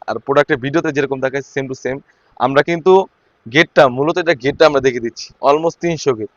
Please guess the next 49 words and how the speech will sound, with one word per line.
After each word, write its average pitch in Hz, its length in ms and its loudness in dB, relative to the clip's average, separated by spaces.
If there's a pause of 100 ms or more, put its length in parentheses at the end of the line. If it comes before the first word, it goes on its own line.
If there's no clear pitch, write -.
(440)
almost 151 340 0
তিনশো 175 280 -4
ঘের 170 160 2
হয়ে 170 120 6
থাকবে। 165 280 0
অনেকে 165 300 2
বিক্রি 156 220 -6
করে 160 160 2
থাকে 156 360 -2
একশো 139 320 -4
ঘের, 151 180 0 (520)
দেড়শো 139 300 0
ঘের 147 180 0
দিয়ে। 170 240 -2 (420)
আর 123 120 4
আমাদের 156 280 6
এই 165 40 0
বোরকার 160 220 2 (140)
লং 143 180 2
সাইজ 151 220 -2
থাকবে 151 320 -2
ফিফটি, 165 320 -4
ফিফটি 151 240 -8
টু, 165 160 -4
ফিফটি 143 260 -10
ফোর, 147 180 -6
ফিফটি 135 240 -8
সিক্স। - 360 -4 (380)
কাপড়টা 165 380 4
রেখেছি 180 260 0
আমরা 175 140 2
হান্ড্রেড 151 320 0
পার্সেন্ট 160 280 -2
দুবাই 160 160 4
চেরি 156 160 -4
ফেব্রিক্স। 160 400 -4 (320)
এখানে 160 240 4
একটা 160 160 4
ইলাস্টিক 156 360 2
কাপড় 160 240 4
ইউজ 160 160 -4
করেছি, 165 360 -2 (440)
এটা 139 200 2
কিন্তু 156 200 -2
এখানে 156 160 0
একটি 147 200 -6 (240)
লুফ 139 320 -2
ইউজ 135 280 -6
করেছি। 110 260 -10